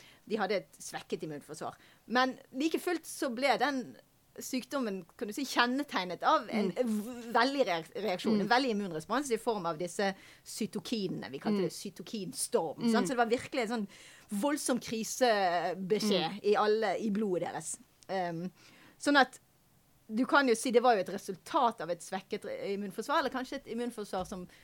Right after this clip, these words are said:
Speaker 1: som var litt tregt. <laughs> Som,
Speaker 2: Ja.
Speaker 1: som, så når du først reagerte, så ble det så voldsomt,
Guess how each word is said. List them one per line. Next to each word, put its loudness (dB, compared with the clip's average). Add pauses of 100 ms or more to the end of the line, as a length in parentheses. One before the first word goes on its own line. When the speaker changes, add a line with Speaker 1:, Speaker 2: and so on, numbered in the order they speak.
(280)
Speaker 1:
som -14
var -8
litt -6
tregt. -4 (400)
<laughs> -6 (140)
Som, 0
Speaker 2:
Ja. 0 (340)
Speaker 1:
som, 0 (100)
så -8
når 0
du -4
først 0
reagerte, 4
så -8
ble 4
det 2
så -2
voldsomt, -4